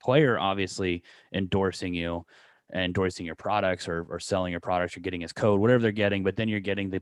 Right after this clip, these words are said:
the pop from the media being, you know, talking about that story. Well, you know, at some point,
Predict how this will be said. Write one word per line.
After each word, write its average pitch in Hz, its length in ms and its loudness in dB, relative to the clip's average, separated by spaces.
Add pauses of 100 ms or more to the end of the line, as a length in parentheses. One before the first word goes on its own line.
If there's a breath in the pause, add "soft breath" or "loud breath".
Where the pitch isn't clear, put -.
the 92 60 -2
pop 110 320 -2
from 101 120 0
the 92 60 -2
media 101 400 4
being, 95 260 -2
you 95 80 -6
know, 90 80 -4
talking 98 340 -6
about 90 200 -8
that 85 140 -10
story. 95 360 -2
Well, 90 280 0 (520 soft breath)
you 110 100 4
know, 95 240 4
at - 80 -2
some 165 380 -2
point, 98 360 -8